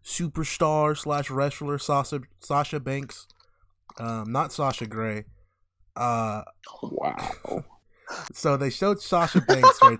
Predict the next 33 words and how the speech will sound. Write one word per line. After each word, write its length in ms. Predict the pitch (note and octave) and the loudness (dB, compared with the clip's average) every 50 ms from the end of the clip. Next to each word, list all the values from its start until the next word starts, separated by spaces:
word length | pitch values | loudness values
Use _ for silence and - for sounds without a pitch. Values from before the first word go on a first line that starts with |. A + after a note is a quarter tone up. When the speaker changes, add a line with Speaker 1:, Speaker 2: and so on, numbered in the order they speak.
| - | 4
Speaker 1:
there, 200 | A#3 A3 - G#3+ | 4 4 0 -4
right? 320 | A2+ A#2+ A#2+ B2 C3 - - _ _ _ _ _ _ _ _ _ _ _ _ _ - | -2 0 0 0 0 -2 -6 _ _ _ _ _ _ _ _ _ _ _ _ _ -6
And 320 | C3 B2+ B2 A#2+ A#2+ A2+ C3 | -4 -2 -2 -2 -4 -4 -4
it 60 | C3 | -2
was 120 | B2+ A#2 | -2 -2
just 140 | C3 A#2 - | -2 -2 0
her 200 | - D3 C#3 C3 | 0 2 2 0
creeping 380 | - - - D3 C3+ A#2 C#3 C3 | 0 0 0 0 2 2 0 0
in 100 | B2+ A#2+ | 0 -2
the 80 | A#2 | 0
background, 540 | G2 B2 B2 B2 A#2 - B2 A#2+ A#2 A2+ A2 | 2 2 2 2 2 0 -2 -2 -2 -2 -4
looking 180 | A2 - B2 A#2 | -4 -6 -4 -4
like 160 | A#2 A#2 G#2+ - | -2 -2 -4 -4
she's 140 | A#2+ A2 | -8 -6
about 200 | - A#2+ A2+ - | -4 -4 -4 -4
to 160 | - G#2+ G#2 G2 | -6 -8 -8 -6
go 160 | - A2+ A2 | -2 -2 -2
fucking 520 | A2 - - A#2 G#2+ - A2+ G#2+ G#2 G2+ - _ _ _ _ _ _ _ - | -2 0 -4 -6 -6 -6 -8 -10 -10 -10 -14 _ _ _ _ _ _ _ -6
beat 200 | C3 C3 B2 - | -6 -6 -4 -2
the 120 | A#2+ A2+ | -4 -4
dog 340 | G#2+ - A#2+ A#2 A#2+ A#2+ A2+ | -2 0 2 2 2 2 0
shit 140 | - - A2+ | -4 -6 -6
out 80 | A2 A2 | -4 -4
of 80 | G#2+ A2 | -4 -4
Manda. 460 | A2+ A2+ A2 A2 G#2+ G#2+ G#2+ G#2+ - _ _ _ _ _ _ _ _ _ _ - | -4 -4 -4 -4 -4 -6 -8 -8 -10 _ _ _ _ _ _ _ _ _ _ -12
And, 280 | A2 A2+ A2 A2 G#2 | -10 -8 -8 -6 -6
uh, 260 | G#2+ G#2 G2+ G2+ F#2+ - - C3 B2 - - - B2+ - - - _ _ _ _ _ _ _ _ _ _ _ | -6 -6 -6 -8 -10 -10 -10 -10 -10 -10 -12 -14 -14 -14 -14 -20 _ _ _ _ _ _ _ _ _ _ _
it 100 | - C3+ | -6 -4
was 180 | D3 D#3 C#3+ D3 | -2 -2 0 2
like, 180 | D3 C3+ A#2 A#2+ | 0 0 2 0
I 40 | |
was 140 | C3 C3+ A#2+ | -2 -2 -2
like, 180 | B2 A#2+ A2+ | -4 -6 -8